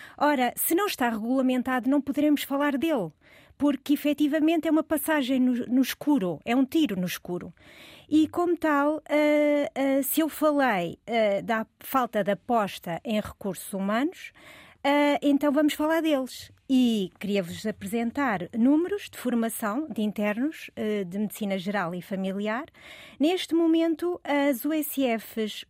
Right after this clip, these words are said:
eh, são responsáveis pela quase totalidade dos internos que saem. Eh, formamos, temos neste momento, eh, mil oitocentos e dezasseis internos.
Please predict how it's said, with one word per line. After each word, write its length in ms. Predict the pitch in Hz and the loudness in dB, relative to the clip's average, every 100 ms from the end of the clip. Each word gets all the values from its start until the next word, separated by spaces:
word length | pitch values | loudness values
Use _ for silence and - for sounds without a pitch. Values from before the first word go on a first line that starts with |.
| - | -4
eh, 400 | 233 240 233 240 | -2 0 0 -2
são 220 | - 330 | 0 -2
responsáveis 1000 | - - 254 269 - 233 208 190 233 - - - | -2 -6 -2 -2 -2 -2 -2 -2 -6 -8 -14 -2
pela 360 | 285 294 269 | 0 0 -2
quase 720 | 254 - 202 208 247 262 277 - - | -4 -2 0 0 -2 -4 -6 -6 -8
totalidade 920 | 294 - 277 240 226 220 233 226 233 | -6 -2 -2 0 0 0 0 -2 -4
dos 200 | 233 202 | -6 -6
internos 640 | 214 202 190 180 185 185 | -6 -4 -4 -4 -6 -10
que 120 | - | -12
saem. 360 | - 185 160 160 - - - - - | -8 -8 -8 -12 -16 -20 -20 -20 -12
Eh, 240 | - 240 240 | -2 0 0
formamos, 600 | - 311 285 311 320 - | 0 4 4 4 0 0
temos 220 | 285 269 | 0 2
neste 320 | 294 285 262 | 2 0 0
momento, 580 | 269 254 285 302 330 330 | 2 4 2 0 -2 -6
eh, 220 | - 262 262 | -2 2 4
mil 240 | 285 330 | 4 4
oitocentos 520 | 294 285 - 302 269 | 0 -2 0 0 0
e 80 | 277 | -2
dezasseis 540 | 214 247 233 254 254 | -2 -4 -2 -2 -2
internos. 720 | 220 214 202 180 185 180 - | -4 -6 -4 -6 -6 -10 -12